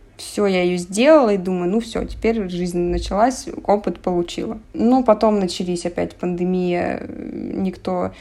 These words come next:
Вообще, надо уточнить, что я, конечно, попала в самое лучшее время <laughs> вообще нае-, наемного работника,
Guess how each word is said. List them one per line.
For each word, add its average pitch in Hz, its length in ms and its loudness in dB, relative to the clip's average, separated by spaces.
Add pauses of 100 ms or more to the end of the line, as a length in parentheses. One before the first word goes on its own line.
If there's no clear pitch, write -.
(300)
Вообще, 339 580 4
надо 240 280 6
уточнить, 202 800 0
что - 240 -6
я, 208 140 4
конечно, 190 400 -2
попала 190 400 2
в 185 40 -8
самое 196 320 2
лучшее 196 480 0
время 175 600 -2
<laughs> 254 180 2
вообще 254 480 4
нае-, 196 440 0
наемного 202 680 0
работника, 240 720 2